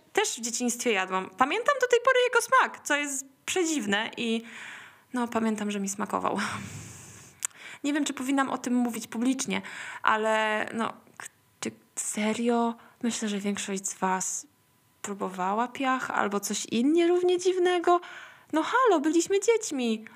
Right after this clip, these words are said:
O to chodzi właśnie w dzieciństwie. Dlatego ten wolny wybieg jest taki ważny.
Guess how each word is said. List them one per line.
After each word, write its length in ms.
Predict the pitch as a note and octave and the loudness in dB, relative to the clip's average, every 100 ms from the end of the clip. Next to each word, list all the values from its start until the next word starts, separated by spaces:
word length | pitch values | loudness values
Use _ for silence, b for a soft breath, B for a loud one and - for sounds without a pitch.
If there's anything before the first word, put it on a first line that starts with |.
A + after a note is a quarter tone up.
| - | 0
O 100 | D#4+ | 2
to 160 | D#4+ D#4 | 2 2
chodzi 360 | D#4+ D#4+ D4+ | 4 4 4
właśnie 340 | D4 D4+ D#4 D#4 | 2 2 0 -4
w 40 | |
dzieciństwie. 720 | D4 D4 E4 D#4+ - - A3 - B B B | -2 0 0 -2 -2 0 0 -2 B B B
Dlatego 440 | D#4 D#4 E4 D4 | 0 2 0 -2
ten 200 | D4 C#4 | -2 -2
wolny 300 | B3 B3+ B3 | 0 2 0
wybieg 320 | A#3+ A3+ A3+ A3+ | 0 0 -2 -2
jest 160 | G#3+ | -2
taki 260 | G#3+ G#3+ G#3 | -2 -4 -2
ważny. 440 | G3+ G3 G3+ G3 | 0 0 -2 -6